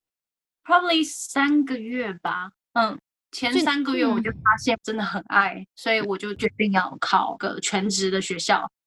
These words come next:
Speaker 2: 那那个 part time 的学校一开始是多久啊？
Speaker 1: 呃，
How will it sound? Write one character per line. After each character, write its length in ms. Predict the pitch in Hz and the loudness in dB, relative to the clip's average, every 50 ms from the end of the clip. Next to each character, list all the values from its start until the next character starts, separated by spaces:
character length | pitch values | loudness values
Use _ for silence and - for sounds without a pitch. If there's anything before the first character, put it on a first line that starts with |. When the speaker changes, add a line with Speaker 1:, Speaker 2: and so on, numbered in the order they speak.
| _ _ 381 | _ _ -2
Speaker 2:
那 100 | 381 370 | 0 2
那 120 | 381 359 | 2 4
个 100 | 294 269 | 2 2
part 240 | - - 262 247 240 | 0 2 2 2 4
time 280 | - 277 269 247 240 | 4 4 4 4 4
的 140 | 202 202 196 | 4 4 2
学 240 | 196 - - 180 180 | 2 2 0 2 2
校 140 | 190 226 - | 4 4 4
一 60 | 254 | 2
开 220 | 240 220 220 190 | 2 2 2 0
始 140 | 196 - 165 | 0 0 -4
是 100 | 160 175 | -6 -6
多 260 | 175 - 170 156 156 | -4 0 0 2 2
久 240 | 160 - - - - | 0 0 -2 -4 -4
啊？ 220 | - - - - - - _ _ _ _ _ _ | -4 -4 -8 -8 -10 -14 _ _ _ _ _ _
Speaker 1:
呃， 280 | - 285 294 302 302 | 4 6 8 8 8